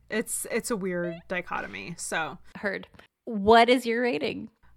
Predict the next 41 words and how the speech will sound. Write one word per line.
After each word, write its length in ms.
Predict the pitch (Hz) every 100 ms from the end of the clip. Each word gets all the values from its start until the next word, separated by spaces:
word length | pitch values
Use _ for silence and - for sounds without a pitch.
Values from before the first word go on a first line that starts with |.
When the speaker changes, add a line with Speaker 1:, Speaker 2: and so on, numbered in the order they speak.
| - - -
Speaker 1:
Eleven 460 | 226 214 226 220 226
point 280 | - 240 -
five 300 | - 269 247
hand-knitted 560 | - 185 185 190 208 -
sweaters. 600 | 247 277 - 175 - - 269
Speaker 2:
<laughs> 120 | -
O 480 | 254 240 294 359 381 - - - - - - -
M 320 | 202 208 240
G. 400 | - - - - - - - - -
Speaker 1:
Yeah, 140 | - 269
I'm 100 | 226
gonna 140 | 302
have 180 | 302 294
to 120 | 269
dig 300 | 202 175 202
back 240 | 196 214 214
into 120 | 202
the 100 | 190
archives 440 | 202 220 202 190 -
to 80 |
see 160 | 185 220
if 120 | 185
we've 180 | 208 196
ever 200 | 196 196
had 160 | 202 196
an 160 | 190
eleven 360 | 185 196 190 196
point 280 | - 208 -
seven 320 | 214 185 180
five. 320 | 185 180 -
Speaker 2:
I 60 | 233
don't 140 | 277 320
think 140 | 294
we 100 | 277
have. 160 | 247 202
Also, 320 | 185 202 233
you're 160 | 202
gonna 160 | 214 233
have 140 | 196
your 320 | 180 175 175 -
work 360 | 185 180 208